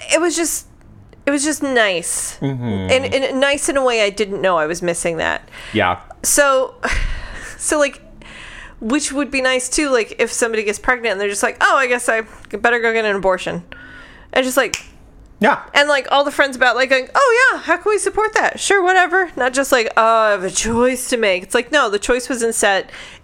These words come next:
Speaker 1: in who I am as a human being
Speaker 2: Mm-hmm.
Speaker 1: already. This is what I want. If I get pregnant, I'm gonna have, I'm gonna have the baby, and everybody around me is going to support me in that.
Speaker 2: Mm-hmm.
Speaker 1: Nobody's going to freak out.
Speaker 2: Yeah.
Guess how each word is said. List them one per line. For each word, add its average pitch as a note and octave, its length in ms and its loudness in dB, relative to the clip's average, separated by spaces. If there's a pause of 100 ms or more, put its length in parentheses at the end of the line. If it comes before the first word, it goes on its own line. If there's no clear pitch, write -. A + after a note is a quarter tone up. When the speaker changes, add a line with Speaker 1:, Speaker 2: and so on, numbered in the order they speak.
Speaker 1:
in A#3+ 140 0
who C4 280 0
I A#3 120 4
am G#3+ 220 2
as G3 140 -2
a F#3+ 60 -4
human F3 300 -4
being D#3+ 260 -2
Speaker 2:
Mm-hmm. B2+ 80 -2
Speaker 1:
already. G2 540 -2 (160)
This D4 180 -2
is C4+ 120 -4
what A#3+ 160 2
I G3+ 80 2
want. - 440 -6 (280)
If - 80 -4
I C4+ 80 2
get C4+ 180 -2
pregnant, B3 340 0
I'm G#3+ 100 0
gonna G#3 160 2
have, F3 320 0
I'm G3+ 140 2
gonna F#3+ 180 2
have F3+ 200 0
the F3+ 80 -2
baby, E3 500 -2 (420)
and G#3 220 0 (400)
everybody A#3 400 4
around F#3+ 240 2
me F#3 60 -2
is F3+ 100 -4
going F#3 200 0
to F3 60 -2
support F3+ 380 -2
me E3 100 -2
in B2+ 120 -2
that. F#2 240 -2 (200)
Speaker 2:
Mm-hmm. C3 540 -4
Speaker 1:
Nobody's A3+ 420 2
going G#3+ 200 0
to F#3 60 0
freak F#3 280 0
out. C#3+ 340 0
Speaker 2:
Yeah. C#3 180 2